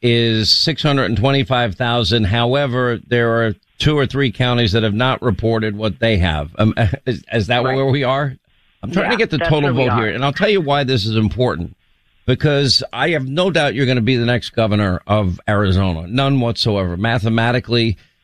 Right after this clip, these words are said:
Speaker 1: uh, it, it fits the profile of a Republican distrustful <laughs> voter in Arizona that's had it,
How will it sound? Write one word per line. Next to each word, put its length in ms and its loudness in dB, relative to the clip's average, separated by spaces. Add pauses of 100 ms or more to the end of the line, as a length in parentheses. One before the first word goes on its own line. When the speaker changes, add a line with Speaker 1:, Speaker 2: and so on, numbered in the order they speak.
(120)
Speaker 1:
uh, 220 0
it, 200 -2
it 220 0
fits 280 -2
the 100 0
profile 800 -2
of 280 0
a 100 0
Republican 680 0
distrustful 680 0
<laughs> 140 0
voter 300 0
in 100 0
Arizona 600 0
that's 220 -2
had 320 0
it, 160 -2